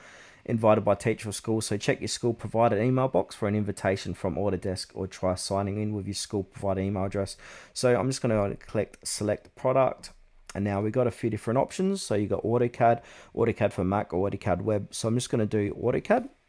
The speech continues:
Now, if you're a student, go ahead and click on sl-, student and then educator, select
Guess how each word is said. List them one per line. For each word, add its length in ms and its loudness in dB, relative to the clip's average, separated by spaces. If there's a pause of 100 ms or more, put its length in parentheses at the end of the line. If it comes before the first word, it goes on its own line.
(920)
Now, 220 6
if 140 2
you're 80 4
a 20 6
student, 400 2
go 140 6
ahead 100 6
and 80 -2
click 180 -4
on 80 0
sl-, 280 -2 (520)
student 580 0 (500)
and 140 -2
then 240 -2
educator, 640 4 (240)
select 520 -4